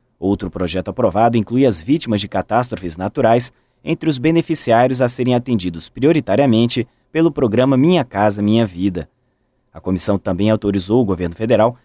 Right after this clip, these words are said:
a criar um programa de revitalização das áreas atingidas pelas enchentes.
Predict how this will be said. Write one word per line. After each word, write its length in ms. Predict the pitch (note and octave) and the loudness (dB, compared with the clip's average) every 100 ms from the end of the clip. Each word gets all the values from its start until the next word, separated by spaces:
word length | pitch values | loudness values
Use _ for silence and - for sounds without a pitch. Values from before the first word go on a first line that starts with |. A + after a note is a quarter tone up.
| _ | _
a 80 | - | -10
criar 280 | - D3+ D3+ | -2 2 2
um 60 | D3+ | 2
programa 440 | C3+ A#2 C3+ C#3+ | 0 2 4 2
de 100 | C3 | 0
revitalização 840 | A2+ E3 E3 D3 C#3+ C#3 A2+ B2 B2+ | 0 0 2 0 0 0 0 0 2
das 200 | C3 A#2 | 2 4
áreas 300 | B2 B2 A#2 | 2 2 0
atingidas 680 | C#3 - C#3+ F2 G#2+ G#2 | -2 0 0 0 0 0
pelas 280 | - G#2 G2+ | 0 0 2
enchentes. 720 | A#2 A#2 F#2 F#2 F2+ E2+ - | 0 0 -2 -2 -4 -8 -10